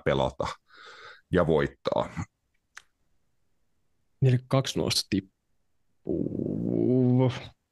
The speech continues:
Speaker 2: Mä oon kyllä vähän ikävä, ikävä siinä mielessä, että mä sanon, että Everton säilyy. Tää, et silleen Lesto oli erittäin kiva ja tarjosi erittäin siistejä asioita niinku tälle, tälle sarjalle.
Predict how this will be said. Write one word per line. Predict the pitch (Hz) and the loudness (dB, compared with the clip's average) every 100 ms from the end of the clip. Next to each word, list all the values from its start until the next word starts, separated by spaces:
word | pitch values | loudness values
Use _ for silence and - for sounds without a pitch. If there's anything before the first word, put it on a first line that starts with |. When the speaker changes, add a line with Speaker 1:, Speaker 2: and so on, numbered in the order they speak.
| _ - | _ 0
Speaker 2:
Mä | |
oon | 151 | 2
kyllä | 151 | 4
vähän | 143 - | 4 4
ikävä, | 143 131 85 - _ _ _ _ _ _ _ _ _ - | 2 2 2 -2 _ _ _ _ _ _ _ _ _ 2
ikävä | 165 156 | 4 6
siinä | 127 135 120 | 6 6 6
mielessä, | 113 104 104 - 110 | 6 4 2 2 2
että | 110 - _ _ - | 2 -4 _ _ 0
mä | 131 | 2
sanon, | 131 117 | 4 4
että | 107 117 | 4 2
Everton | 117 - 107 | 2 0 0
säilyy. | 117 110 110 107 - - _ _ _ - - | 2 4 4 2 -2 -12 _ _ _ -10 0
Tää, | 117 | 0
et | 113 | 2
silleen | 113 113 | 2 4
Lesto | 123 123 - 117 | 4 2 2 4
oli | 113 110 | 4 4
erittäin | 131 127 123 117 | 2 2 2 0
kiva | 120 117 | 2 2
ja | 113 110 - _ _ _ _ _ _ _ _ _ _ - | 2 2 -4 _ _ _ _ _ _ _ _ _ _ 0
tarjosi | 131 127 - | 4 4 2
erittäin | 123 127 110 | 0 2 2
siistejä | 123 113 101 104 | 2 2 2 2
asioita | 120 101 92 | 4 2 2
niinku | 98 107 | 0 0
tälle, | - 110 110 - | 0 0 0 -2
tälle | 123 117 | 0 2
sarjalle. | - 117 110 101 | 2 2 2 2